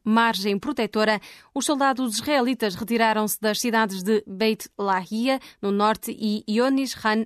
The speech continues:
no sul. O exército anunciou ainda que os civis podiam regressar em segurança a duas localidades junto à fronteira e que os seus objetivos estavam perto de serem cumpridos. Mas o primeiro-ministro israelita, Benjamin Netanyahu,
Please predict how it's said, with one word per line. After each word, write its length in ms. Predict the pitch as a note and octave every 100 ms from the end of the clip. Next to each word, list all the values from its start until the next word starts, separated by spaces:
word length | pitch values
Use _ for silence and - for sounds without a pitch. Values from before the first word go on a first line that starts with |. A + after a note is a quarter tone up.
| -
no 140 | B3+
sul. 280 | - G3 F#3 - - - B3+
O 100 | B3+
exército 540 | A#3 A#3 - G#3+ G#3
anunciou 480 | A3+ A3+ A3 A#3+ A3
ainda 320 | G#3+ G#3+ G3+
que 140 | - G#3
os 100 | -
civis 400 | C#4 A3 D4+ -
podiam 380 | B3 G#3+ G3+
regressar 560 | F#3+ A#3+ A3+ - A3 G#3+ -
em 140 | A3+
segurança 560 | A3 F#3 G3+ G#3 A3+ G#3 - - -
a 100 | A#3+
duas 300 | A3 A#3 A3
localidades 720 | D4 C#4+ B3 A3 A#3 G3+ G3+
junto 360 | F#3+ G#3 F#3+ G3+
à 120 | G3
fronteira 540 | - A3+ A#3+ B3 C4+ - - _
e 100 | B3
que 140 | G#3+ B3+
os 140 | A#3
seus 160 | D4+ D4
objetivos 560 | D4 D#4 - A#3+ G#3+
estavam 400 | - G#3 G3 G#3+
perto 400 | G3+ B3+ C4+ -
de 100 | G3
serem 360 | G#3+ C#4 B3 A3+
cumpridos. 580 | D#4+ A#3+ F3+ F#3 F#3 - - - -
Mas 320 | A3 G#3+ G#3+
o 120 | -
primeiro-ministro 880 | A3 B3+ B3 A3+ A3+ A3+ G#3+ A#3 G#3
israelita, 640 | G3 - F#3+ G3 A#3 A#3+
Benjamin 560 | G3 C4 B3 A#3+ A#3 A3+ G#3+
Netanyahu, 640 | A#3+ A#3+ F#3+ F#3+ G#3